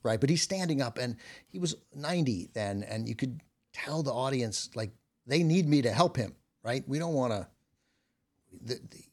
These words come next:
my job is to have, my job is to get him two standing ovations, right?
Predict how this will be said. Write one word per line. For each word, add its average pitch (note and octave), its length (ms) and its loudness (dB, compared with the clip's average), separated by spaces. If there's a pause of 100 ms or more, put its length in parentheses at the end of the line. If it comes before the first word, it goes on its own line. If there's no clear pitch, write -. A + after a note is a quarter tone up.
(520)
my C3 240 4
job D3 260 6
is A2+ 100 -2
to B2 260 0 (640)
have, C#3 400 -2
my B2+ 120 -2
job G#3 200 6
is C#3+ 80 0
to C#3 80 -2
get D#3+ 240 2
him C#3 400 2
two F#3 240 0
standing C#3 380 -2
ovations, F#2+ 460 -4 (480)
right? A#2+ 220 -2